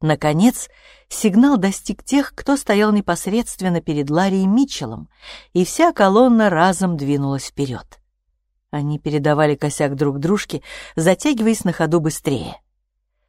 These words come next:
Шедший перед ними в колонне Марк Лемке повернулся и сказал, шевеля бровями:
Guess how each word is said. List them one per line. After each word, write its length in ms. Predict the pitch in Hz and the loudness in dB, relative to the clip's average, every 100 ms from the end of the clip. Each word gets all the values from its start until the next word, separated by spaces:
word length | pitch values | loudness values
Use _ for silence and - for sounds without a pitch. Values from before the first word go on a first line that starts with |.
| _ | _
Шедший 500 | - - 233 - 202 | -6 0 0 0 -4
перед 260 | 202 190 170 | 0 -2 2
ними 220 | 196 175 | 0 0
в 80 | - | -2
колонне 400 | 170 180 170 160 | 0 2 2 2
Марк 360 | 165 160 - | 0 -2 -2
Лемке 440 | 185 214 202 135 - - - - | 0 2 0 -6 -12 -20 -20 -2
повернулся 560 | 190 185 214 262 247 208 | 2 4 6 4 2 -2
и 40 | |
сказал, 400 | - 202 190 226 | 0 0 2 2
шевеля 400 | - 156 151 143 | 0 0 2 2
бровями: 540 | 143 156 147 135 123 | 2 2 2 0 -4